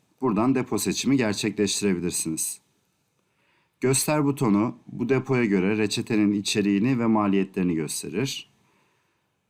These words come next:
Kaydet butonu reçetede yapmış olduğunuz değişiklikleri kaydeder. Buradaki combo box üründen kopyala işlemi yapar. Yani bir ürüne kopyaladığınız reçeteyi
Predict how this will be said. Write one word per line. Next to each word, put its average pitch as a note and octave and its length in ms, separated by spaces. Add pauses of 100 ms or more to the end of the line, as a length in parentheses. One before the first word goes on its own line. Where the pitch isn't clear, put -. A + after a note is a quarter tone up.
(500)
Kaydet C#3 460
butonu A2+ 460 (160)
reçetede A2+ 420
yapmış A2 400
olduğunuz G#2 400
değişiklikleri - 680
kaydeder. A2+ 800 (1300)
Buradaki C#3 400
combo A#2+ 400
box - 420 (260)
üründen C3 440
kopyala A#2+ 460
işlemi F#2 340
yapar. G2+ 360
Yani G#2+ 360
bir A#2 280
ürüne A2 360
kopyaladığınız G#2 720
reçeteyi F#2+ 680